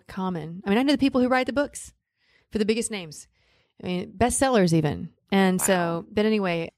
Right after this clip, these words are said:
Speaker 1: and, and it's cheap. So anyway, that's something that I'm, I've thought about, but I wanna write something that
Speaker 2: Well, good for you. Do it on your own terms.
Speaker 1: Yeah, I don't just, just a book. The
Speaker 2: Yeah.
Speaker 1: world's full of books.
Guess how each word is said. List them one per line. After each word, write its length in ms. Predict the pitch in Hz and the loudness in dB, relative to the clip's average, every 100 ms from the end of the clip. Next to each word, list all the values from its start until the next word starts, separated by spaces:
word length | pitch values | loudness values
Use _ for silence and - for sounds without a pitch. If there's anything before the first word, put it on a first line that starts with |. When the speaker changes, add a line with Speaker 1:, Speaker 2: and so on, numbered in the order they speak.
| - | -8
Speaker 1:
and, 140 | 202 | -6
and 160 | - 190 | 0 -2
it's 260 | - - | -2 -8
cheap. 320 | - 240 294 - - - _ _ - | -6 -4 -4 -6 -14 -20 _ _ -12
So 340 | - 214 202 _ - _ | 2 2 2 _ -20 _
anyway, 600 | - 262 240 190 175 196 _ - | -4 -2 0 -2 -4 -10 _ -2
that's 160 | 202 | 0
something 260 | 240 220 208 | 2 2 0
that 140 | 190 | 0
I'm, 260 | 180 180 185 | -2 -4 -8
I've 160 | - 185 | -6 -4
thought 200 | 196 185 | -2 -2
about, 340 | 180 175 175 180 | 0 0 -2 -2
but 140 | 170 | -2
I 220 | - 185 | 0 0
wanna 160 | 202 185 | 2 2
write 180 | 180 - | 0 0
something 380 | 185 175 175 170 | -2 -2 -4 -2
that 380 | 160 160 156 - _ | -4 -4 -6 -10 _
Speaker 2:
Well, 100 | - | -14
good 180 | 170 220 | -4 -4
for 120 | - | -4
you. 160 | 208 214 | -4 -2
Do 140 | 147 | -2
it 60 | 175 | -4
on 200 | 180 190 | -4 -4
your 140 | 190 | -4
own 180 | 180 156 | -4 -6
terms. 480 | 151 147 151 156 - | -8 -10 -10 -14 -14
Speaker 1:
Yeah, 580 | - 180 160 151 165 190 226 | -2 0 0 -2 -6 -6 -2
I 40 | |
don't 180 | 220 202 | 0 0
just, 200 | 175 208 | -2 -6
just 180 | 170 - | -8 -6
a 160 | 160 160 | -6 -4
book. 340 | 156 156 170 - _ - | -4 -4 -8 -14 _ -2
The 60 | 208 | 4
Speaker 2:
Yeah. 60 | |
Speaker 1:
world's 240 | 220 202 - | 4 4 0
full 180 | 196 180 | 0 0
of 140 | 160 | 2
books. 760 | 160 156 151 156 - - - | 0 2 0 -4 -10 -12 -12